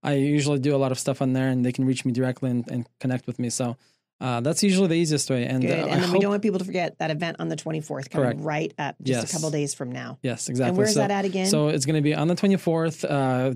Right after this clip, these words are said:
Speaker 1: planned for six P M. It's gonna be at the New Beginnings Church in Portland. Or, uh, it's right there in Portland, down, you know, almost downtown area on Division and, like, eight hundred and something. Uh, so New Life, New Life,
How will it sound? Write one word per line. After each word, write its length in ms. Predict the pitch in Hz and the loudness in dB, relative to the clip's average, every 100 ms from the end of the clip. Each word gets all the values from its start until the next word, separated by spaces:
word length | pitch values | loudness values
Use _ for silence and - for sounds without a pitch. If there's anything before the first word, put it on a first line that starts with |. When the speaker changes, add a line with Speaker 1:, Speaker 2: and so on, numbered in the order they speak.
| - | -2
Speaker 1:
planned 280 | - 180 185 | 0 2 2
for 100 | 170 | 2
six 260 | - 175 - | 2 0 0
P 220 | 180 170 | 2 2
M. 240 | 175 196 _ _ _ _ | 2 -2 _ _ _ _
It's 140 | 131 127 | -4 0
gonna 160 | 156 | 2
be 120 | 151 | 2
at 220 | 143 147 - | 2 -2 2
the 60 | |
New 160 | 156 170 | 2 4
Beginnings 400 | 170 170 165 - | 2 2 2 0
Church 260 | 170 156 | -2 0
in 120 | 143 120 | 0 -2
Portland. 480 | 160 151 160 151 | -2 0 0 -2
Or, 180 | 151 147 | -4 -4
uh, 80 | 147 - 143 | -4 -6 -10
it's 180 | 135 | -2
right 100 | 170 | 0
there 120 | 160 165 | 2 2
in 60 | |
Portland, 320 | 143 160 151 139 | 2 2 2 2
down, 200 | 143 - | 0 0
you 40 | |
know, 120 | 139 | 0
almost 380 | 123 139 131 - | 2 0 -2 -4
downtown 380 | 139 135 143 143 | -2 0 0 0
area 320 | 135 127 127 - _ - | 2 0 -2 -4 _ -4
on 80 | 131 | 0
Division 500 | 139 151 143 151 147 | 2 2 2 2 0
and, 260 | 131 127 123 | 0 -2 -2
like, 200 | 117 - _ _ _ _ - | -4 -8 _ _ _ _ -6
eight 160 | 139 _ 123 | -6 _ -8
hundred 400 | 120 139 135 127 | -4 0 2 0
and 260 | 135 123 | -2 -4
something. 440 | - 127 139 151 156 _ _ _ | -2 -2 0 -2 -4 _ _ _
Uh, 600 | - 131 120 120 120 165 | -4 -2 0 -2 -4 -4
so 340 | 160 143 127 - | -2 0 2 0
New 160 | 151 180 | 2 4
Life, 220 | 175 165 | 2 0
New 640 | 175 165 156 160 156 170 | -2 -2 -2 -2 2 2
Life, 180 | 160 | 2